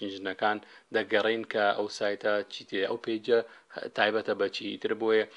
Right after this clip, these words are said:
دەیبەن لە لای خۆیان ئیتر، ئە، دەنووسن کە یەکێکیش لە دوای شتێک بگەڕێ سەیری ئەم، ئە، کۆنتێنتە ئەکەن و ئەو نەیمەکە چی تایە، ئیتر بۆ خەڵکە پیشانی دەدەن. یەکێکترمان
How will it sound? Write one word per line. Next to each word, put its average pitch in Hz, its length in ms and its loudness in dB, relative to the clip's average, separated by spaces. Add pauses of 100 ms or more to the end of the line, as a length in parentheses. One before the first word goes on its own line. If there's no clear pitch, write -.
(220)
دەیبەن 113 340 2
لە 113 100 2
لای 107 160 4
خۆیان 104 280 -2 (120)
ئیتر، 107 240 -2 (760)
ئە، 107 100 0 (640)
دەنووسن 110 520 -2 (400)
کە 120 140 2
یەکێکیش 110 380 0
لە 113 100 6
دوای 110 220 4
شتێک 110 220 -2
بگەڕێ 104 260 4 (240)
سەیری 110 280 2
ئەم، 110 120 2 (440)
ئە، 107 80 2 (420)
کۆنتێنتە 107 600 2
ئەکەن 107 260 -4 (500)
و 110 120 -4
ئەو 113 140 4 (360)
نەیمەکە 104 440 -4
چی - 140 -4
تایە، 98 320 2 (380)
ئیتر 110 300 2 (420)
بۆ 110 80 6 (120)
خەڵکە 101 300 -2
پیشانی 92 360 -4
دەدەن. 82 220 -6 (460)
یەکێکترمان 139 540 4